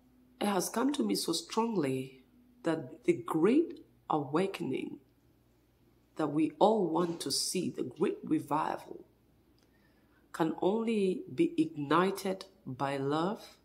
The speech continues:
and the demonstration of love and not just power, and can only be sustained also by love. It is okay to demonstrate power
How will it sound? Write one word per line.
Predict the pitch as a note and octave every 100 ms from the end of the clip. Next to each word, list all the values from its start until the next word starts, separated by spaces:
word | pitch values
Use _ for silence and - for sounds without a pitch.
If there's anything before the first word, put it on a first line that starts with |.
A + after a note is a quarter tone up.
| _ _ _ _ _ _ _ _ _ _ -
and | D3+ D3
the |
demonstration | C3 - F3+ A3+ G#3 - - - G3 F#3+ - D3+ C#3+ - _ _ -
of | C#3 C#3
love | D3 F#3 G3 -
and | F3 D3+
not | F3 E3+
just | F3 E3+ - -
power, | - - D3 D#3+ A#3 D4+ - _ _ _ - - - _
and | - F3 E3 E3+
can | F3 E3 -
only | F#3 A#3+ A#3+ A3
be | G3 F#3+
sustained | F3+ - F3 - - - A3+ B3+ F3+ C3+ C3 C3 - - _ _ _ _ - - _ -
also | F#3 G3 - D#3+ C#3+
by | C3 C#3+ C#3
love. | C3 C#3 C3 - - - - - - _ _ _ _ _ _ - - - - -
It | F3+
is | G3 F#3+
okay | F#3+ - A3+ A#3
to | A#3
demonstrate | F3+ D4+ G3+ E3+ - F#3+ F#3
power | - G3+ G3 D#3 C3+